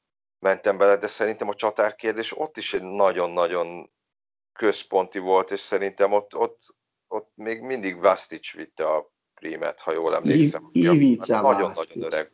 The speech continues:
Speaker 1: volt. Aki
Speaker 2: Aha.
Speaker 1: akkor már nagyon öreg volt. Szerintem közelebb volt a, talán a negyvenhez is, mint a harmincöthöz.
Speaker 2: Mhm.
Speaker 1: És,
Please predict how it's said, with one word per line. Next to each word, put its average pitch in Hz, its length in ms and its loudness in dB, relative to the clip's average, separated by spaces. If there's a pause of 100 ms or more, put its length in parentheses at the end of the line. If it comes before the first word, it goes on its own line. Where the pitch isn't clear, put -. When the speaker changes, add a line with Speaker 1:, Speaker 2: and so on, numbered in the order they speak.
Speaker 1:
volt. - 240 -14 (420)
Aki - 140 -4
Speaker 2:
Aha. 120 100 0
Speaker 1:
akkor 113 160 -2
már 123 120 2
nagyon 131 260 4
öreg 78 260 0
volt. 76 400 -6 (840)
Szerintem 98 500 -2
közelebb 101 440 4
volt 82 260 -2
a, 87 280 2 (100)
talán 87 260 2
a 87 60 -2
negyvenhez 82 580 -4
is, 82 140 -16
mint - 180 -16
a 80 60 -2
harmincöthöz. - 920 -8
Speaker 2:
Mhm. 123 340 -4 (960)
Speaker 1:
És, 95 540 -2